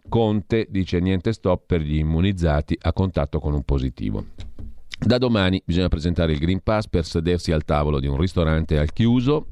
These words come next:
eccezione, ad, ad eccezione dei clienti degli hotel,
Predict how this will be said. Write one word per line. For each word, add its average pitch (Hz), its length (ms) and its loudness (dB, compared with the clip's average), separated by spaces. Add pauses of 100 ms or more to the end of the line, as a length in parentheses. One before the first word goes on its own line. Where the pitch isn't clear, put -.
eccezione, 85 720 0 (220)
ad, 80 260 0 (100)
ad 78 140 -4
eccezione 90 460 0
dei 85 180 0
clienti 85 460 -2
degli 71 240 0
hotel, 76 480 0